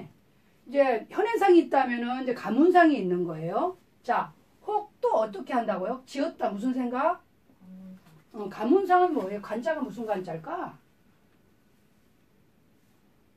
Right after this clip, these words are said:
Speaker 2: 거룩관.
Speaker 1: 익숙하지.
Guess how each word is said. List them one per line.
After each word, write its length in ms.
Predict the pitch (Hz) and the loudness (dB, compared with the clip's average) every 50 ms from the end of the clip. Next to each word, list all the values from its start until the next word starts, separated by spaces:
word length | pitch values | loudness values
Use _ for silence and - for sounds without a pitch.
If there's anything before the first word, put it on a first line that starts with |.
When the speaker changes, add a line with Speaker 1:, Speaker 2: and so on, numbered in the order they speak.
| _ _ | _ _
Speaker 2:
거룩관. 600 | 202 202 190 208 208 _ _ _ 190 185 208 240 _ _ _ _ _ _ _ _ _ _ _ _ _ _ _ _ _ _ _ _ | -20 -20 -20 -20 -20 _ _ _ -20 -20 -20 -20 _ _ _ _ _ _ _ _ _ _ _ _ _ _ _ _ _ _ _ _
Speaker 1:
익숙하지. 840 | - 247 247 - - - 554 554 - - - - - 160 - - - | -10 -10 -8 -8 -4 -4 -4 -4 -4 -10 -10 -10 -12 -14 -18 -20 -20